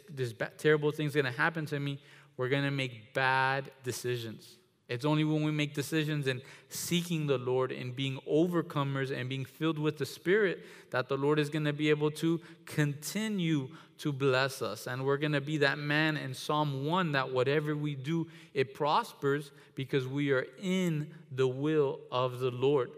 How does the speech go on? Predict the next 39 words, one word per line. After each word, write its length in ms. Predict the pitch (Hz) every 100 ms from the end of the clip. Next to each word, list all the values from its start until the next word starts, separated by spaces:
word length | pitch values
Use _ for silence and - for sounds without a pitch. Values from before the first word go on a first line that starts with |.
| -
We 500 | 127 143 175 185 190
must 520 | 165 143 147 151 -
master 840 | 131 139 156 160 170 - - 143 131
sin. 380 | - 156 151 131 - - _ - -
Sarah, 420 | - 175 185 202
at 160 | 165 170
this 200 | 190 180
point, 260 | 196 165
she's 240 | - 170 156
in 160 | 170
her 160 | 151 156
nineties. 840 | 139 139 147 156 127 107 - - - _ _ _ _ _ -
She's 200 | 135 151
in 100 | 175
her 140 | 180
nineties, 560 | 160 147 156 170 160 143
and 100 | 135
Abraham's 500 | 139 147 156 156 147
still 200 | - 151
saying, 220 | 147 131
"Honey, 340 | 135 165 180 160
we 100 | 123
gotta 300 | 127 135 147
be 100 | 151
careful. 540 | 180 196 156 143 139 - -
Those 220 | - 139 143
other 300 | 139 165 160
men 200 | 160 156
are 100 | 143
gonna 220 | 139 127
want 360 | 123 139 139
you, 160 | 120 101 - -
and 140 | 117
they're 120 | 123
gonna 180 | 139 147
wanna 300 | 143 151 151
kill 260 | 147 180 165
me," 420 | 151 185 139 -
right? 320 | 120 135 170